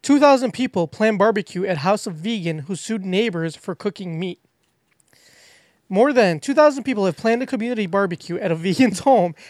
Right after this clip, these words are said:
after she took her neighbors to court for cooking meat and making a general disturbance. Uh, Sia, or Celia, Scylla Garden from Girraween, north of Perth, which is in Australia, has reportedly been in a battle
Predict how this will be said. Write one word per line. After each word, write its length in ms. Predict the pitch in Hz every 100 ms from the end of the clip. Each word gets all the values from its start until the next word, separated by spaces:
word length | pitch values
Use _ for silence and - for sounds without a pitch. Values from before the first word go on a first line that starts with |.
| -
after 240 | 180 -
she 220 | 170 - 226
took 260 | - 269
her 120 | 277
neighbors 340 | 262 262 254 226
to 140 | 254
court 560 | - - 330 233 185 _ _ _
for 160 | -
cooking 440 | 185 254 254 269 233
meat 200 | 233 -
and 160 | 185 180
making 320 | 208 208 226
a 60 | 175
general 460 | 147 180 196 196
disturbance. 840 | 180 165 - 175 170 156 143 - _ _ - _ - _ _
Uh, 340 | 269 190 180 - -
Sia, 640 | - - 214 233 247 294 -
or 140 | 220 185
Celia, 680 | - 240 254 254 254 -
Scylla 380 | - - 240 247
Garden 580 | 190 196 220 165 160 180 _
from 640 | - 185 175 170 160 151 _ _ -
Girraween, 840 | 180 185 220 240 233 254 262 277 -
north 320 | 185 185 214
of 160 | - -
Perth, 400 | - 214 170 -
which 160 | 185 -
is 60 | 170
in 40 |
Australia, 480 | 156 - 175 151 185 _ _ _ _ - _
has 200 | 208 196
reportedly 540 | 180 - 285 247 190
been 180 | 156 180
in 120 | 175
a 40 | 214
battle 380 | 208 170 156